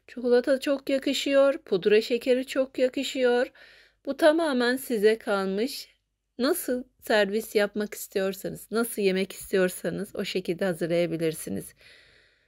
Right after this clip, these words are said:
Çok lezzetli, üzeri kıtır kıtır nefis bir çörek hazırladık. Puf puf kabaran, içi bol kremalı, üzeri çikolatalı ve kıtır hamurlu çöreklerimizin hemen doku testini yapıyorum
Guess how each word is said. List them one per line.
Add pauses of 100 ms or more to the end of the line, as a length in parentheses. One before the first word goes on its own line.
(600)
Çok
lezzetli,
üzeri
kıtır
kıtır
nefis
bir
çörek
hazırladık. (1900)
Puf
puf
kabaran, (100)
içi
bol
kremalı,
üzeri
çikolatalı
ve
kıtır
hamurlu
çöreklerimizin
hemen
doku
testini
yapıyorum